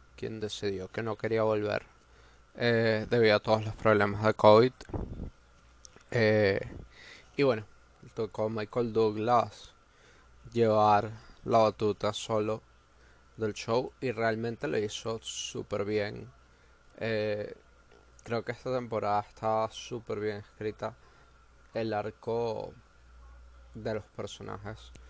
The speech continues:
está muy bien delimitado y, y es una serie que al final termina, termina siendo más,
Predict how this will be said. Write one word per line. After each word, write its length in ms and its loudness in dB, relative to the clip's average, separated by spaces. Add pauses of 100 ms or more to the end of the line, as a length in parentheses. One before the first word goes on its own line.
(300)
está 260 -14
muy 200 -4
bien 200 -6
delimitado 960 -4 (1200)
y, 600 -4
y 120 -6
es 120 -6
una 200 -10
serie 360 -6 (920)
que 100 -6
al 80 -2
final 560 -6 (1080)
termina, 800 -2 (1400)
termina 340 -2
siendo 380 -6
más, 560 -8